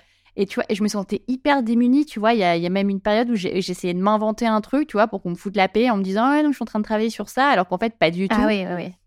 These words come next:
Speaker 1: Et, euh, et du coup, en fait, c'est, c'est assez vrai ce que tu dis, tu vois, de, de savoir gérer à la fois, bah, la, la peur financière si tu n'as pas le chômage ou si t'as pas de parachute,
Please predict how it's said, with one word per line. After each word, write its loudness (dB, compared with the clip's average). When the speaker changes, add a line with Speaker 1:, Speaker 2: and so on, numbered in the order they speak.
Speaker 1:
Et, 2
euh, 2
et -4
du -2
coup, 0
en 0
fait, 0
c'est, -2
c'est -2
assez 2
vrai 2
ce -16
que -2
tu -6
dis, -2
tu -8
vois, 2
de, 0
de -4
savoir -2
gérer -2
à 0
la 2
fois, -2
bah, 0
la, -2
la -2
peur -6
financière -4
si -20
tu -10
n'as -2
pas -2
le 0
chômage 2
ou -4
si -16
t'as -4
pas -2
de -4
parachute, -6